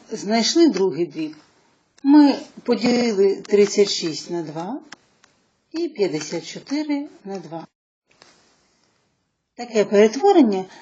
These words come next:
називається скороченням дробів. Ніякі дільники не записуються. Ділення відбувається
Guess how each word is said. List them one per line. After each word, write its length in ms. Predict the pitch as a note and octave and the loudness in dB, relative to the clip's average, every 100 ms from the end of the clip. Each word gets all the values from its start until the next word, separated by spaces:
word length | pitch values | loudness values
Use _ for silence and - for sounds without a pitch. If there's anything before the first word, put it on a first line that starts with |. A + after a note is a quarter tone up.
| - | -6
називається 720 | G3+ F3+ G#3 D#4+ E4+ D#4 A#3 | -4 0 2 4 4 2 -2
скороченням 880 | - - E3+ F3+ A#3 A#3+ G#3 G#3 G#3 _ _ _ - | -4 -6 -2 -2 -2 -2 -2 -4 -8 _ _ _ -16
дробів. 720 | D3+ D#3+ E3+ D#3 - - - _ _ _ _ _ - - _ _ _ _ _ _ _ _ _ _ _ _ _ _ | -10 -2 0 0 -6 -12 -20 _ _ _ _ _ -20 -20 _ _ _ _ _ _ _ _ _ _ _ _ _ _
Ніякі 260 | D#4 D4+ C#4 | 2 4 2
дільники 720 | A3 C4 B3+ C4+ D#4+ E4+ - | 2 2 2 2 2 2 2
не 220 | A3+ C4 | 2 4
записуються. 960 | C4+ C4+ G3+ F3+ - G3 G#3 - F#3 E3+ G3+ | 4 2 2 0 -2 -10 -10 -14 -14 -14 -16
Ділення 520 | E3 G#3+ G3+ G3 G3 | -8 -2 0 0 0
відбувається 960 | G3 F3+ G3 G3 G3 F#3+ - G3+ G3 | -2 -2 -2 -2 -4 -8 -10 -10 -10